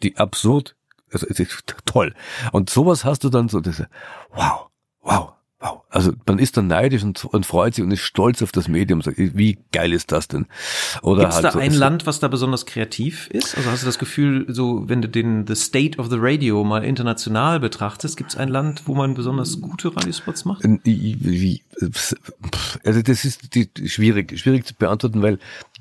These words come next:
Speaker 1: die Spots, die wir in Jurys hören, ist immer die Frage, wie weit sind die denn wirklich,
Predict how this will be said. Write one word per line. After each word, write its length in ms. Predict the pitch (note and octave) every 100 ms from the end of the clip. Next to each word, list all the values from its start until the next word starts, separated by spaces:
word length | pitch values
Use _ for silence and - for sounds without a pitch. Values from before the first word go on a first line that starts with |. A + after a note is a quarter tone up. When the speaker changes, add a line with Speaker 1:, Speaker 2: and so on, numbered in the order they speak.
| -
Speaker 1:
die 80 | A2
Spots, 340 | - A2+ -
die 220 | A#2 G#2
wir 160 | A2 A2+
in 140 | G#2
Jurys 500 | E2+ F#2 C3 B2 F2
hören, 300 | F2 F2+ G#2
ist 140 | - G#2
immer 180 | G#2+
die 100 | G2
Frage, 400 | - - F#2+ F2
wie 260 | F#2 G2 G2
weit 380 | E2+ D#2+ F2 -
sind 280 | - F2 F2
die 60 |
denn 180 | E2 E2
wirklich, 280 | F2 E2+